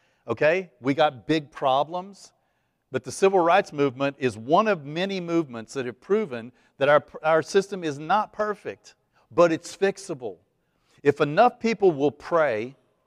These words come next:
if enough people will speak up and let their voices be heard, things can change.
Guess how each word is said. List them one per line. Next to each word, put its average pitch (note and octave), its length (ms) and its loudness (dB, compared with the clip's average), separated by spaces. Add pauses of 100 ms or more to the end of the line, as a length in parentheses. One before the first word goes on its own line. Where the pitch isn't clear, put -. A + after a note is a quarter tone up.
(380)
if D3 160 6
enough G#3+ 360 2
people A3+ 320 0
will C#3 120 -2
speak - 460 -8
up D3 400 2 (160)
and C#3+ 140 -4
let G3+ 160 4
their F3 120 4
voices D#3+ 520 0
be D3+ 180 -10
heard, F3 460 0 (500)
things G3 560 -4 (220)
can D3+ 580 -6 (300)
change. C#3+ 800 -12